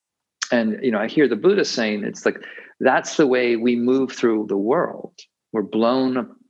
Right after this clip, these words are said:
by these winds of gain and loss, fame and disrepute, uh, happiness and sorrow, et cetera. And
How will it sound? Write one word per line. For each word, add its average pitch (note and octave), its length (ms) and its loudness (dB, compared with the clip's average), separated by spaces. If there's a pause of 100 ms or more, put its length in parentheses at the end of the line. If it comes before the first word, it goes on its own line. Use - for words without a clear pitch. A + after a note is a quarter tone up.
(140)
by G2+ 280 2
these G2+ 240 -4
winds - 500 -4
of G#2 140 -8
gain G#2+ 300 -2
and G#2+ 120 -4
loss, - 640 -6 (160)
fame G#2 220 -2
and G#2+ 100 -4
disrepute, G2 800 -6 (920)
uh, - 520 -14 (520)
happiness G#2 520 -2
and G#2+ 100 -4
sorrow, F#2 720 -6 (760)
et - 100 -14
cetera. G2+ 340 -2 (2750)
And D3 380 -2